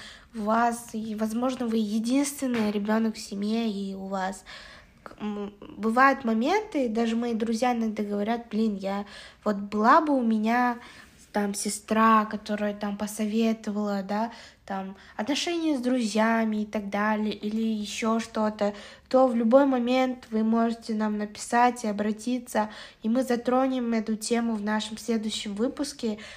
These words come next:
И надеемся мы то, что сможем вам заменить вот эту, вот этого брата,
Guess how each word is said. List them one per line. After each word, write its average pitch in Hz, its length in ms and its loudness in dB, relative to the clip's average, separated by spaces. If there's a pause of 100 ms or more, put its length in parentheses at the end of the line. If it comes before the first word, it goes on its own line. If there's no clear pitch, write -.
(140)
И 226 80 -2
надеемся 254 720 2
мы 220 200 0
то, 220 160 -6
что - 260 -8
сможем 233 600 0
вам 220 280 2
заменить 214 680 -4
вот 202 180 -8
эту, 202 240 -6 (200)
вот 202 160 -8
этого 202 540 -8
брата, 285 520 4